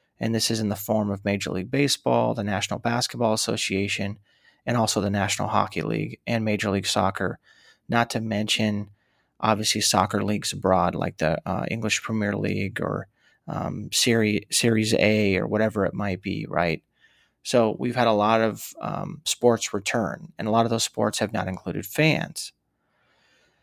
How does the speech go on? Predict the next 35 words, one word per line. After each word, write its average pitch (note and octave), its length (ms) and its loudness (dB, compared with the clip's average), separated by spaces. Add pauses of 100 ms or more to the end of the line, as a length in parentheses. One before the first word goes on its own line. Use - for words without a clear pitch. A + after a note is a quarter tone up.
(600)
because A#2+ 380 6
obviously A2 400 4
fans A2 340 2
are A2 60 2
not G#2+ 100 4
allowed G2+ 340 2
to G2+ 100 -2
attend G2+ 280 -2
the G2 60 -2
games G2+ 340 -4
because G#2 340 -4
of G2+ 140 -2
the G#2 80 -2
ongoing G2 540 -2
pandemic, A2 800 0
and A2 180 -4
whatever G2 300 0
decisions G#2 540 0
are G2+ 80 -2
made F#2+ 280 -2
by F2+ 140 0
local G2+ 420 2
or E2 80 0
national F2+ 380 -2
governments C3 580 4
and G#2+ 120 -4
whatever G2 240 -4
decisions G2+ 520 -2
are G2 60 -2
made G#2 300 -2
by F#2 100 0
leagues G2 480 -4
and D3 140 -10
teams F#2+ 480 -4
and, - 240 -8